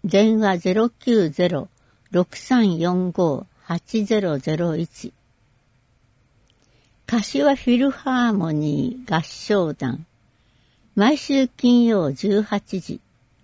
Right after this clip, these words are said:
ラコルタ柏教育福祉会館。初心者歓迎。月会費四千円。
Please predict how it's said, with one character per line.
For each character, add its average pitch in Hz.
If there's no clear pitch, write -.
ラ 185
コ 262
ル 247
タ 160
柏 175
教 220
育 220
福 -
祉 -
会 165
館。 131
初 190
心 247
者 156
歓 160
迎。 170
月 -
会 240
費 175
四 170
千 175
円。 170